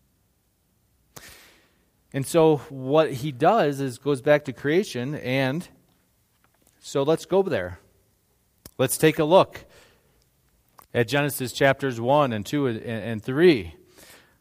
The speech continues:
First of all, let me stop by s-, saying, going here and saying this. Genesis one twenty-seven.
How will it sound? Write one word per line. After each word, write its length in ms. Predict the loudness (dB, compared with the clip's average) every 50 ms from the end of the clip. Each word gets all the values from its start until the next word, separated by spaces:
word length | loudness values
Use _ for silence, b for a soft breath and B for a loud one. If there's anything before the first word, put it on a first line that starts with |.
| b _
First 340 | _ 2 4 4 4 2 0
of 80 | 0 2
all, 280 | 4 4 4 2 0 -6 -14 _ _ _ _ _ _ _ _ _
let 180 | 2 4 4 4
me 100 | 2 -2
stop 600 | -4 -6 2 6 8 8 8 6 4 0 -6 -4
by 200 | 0 0 2 2
s-, 280 | 0 -2 -6 -10 -12 -8
saying, 420 | -2 0 0 0 0 -2 -4 -8 -4
going 260 | -2 0 0 0 -2
here 360 | 0 0 0 0 0 -2 -6 -8 -10
and 120 | -10 -6
saying 220 | -4 -2 -2 0 0
this. 260 | 0 -2 -2 -4 -8 -16 -18 -8
Genesis 560 | -6 -4 -4 -4 -4 -4 -4 -6 -6 -6 -8
one 500 | -8 -4 0 0 2 2 0 -2 -6 -8 b b b b b b b b b b _
twenty-seven. 960 | -10 -4 -4 -4 -2 -2 -4 -6 -6 -6 -4 -4 -4 -4 -6 -10 -16 -20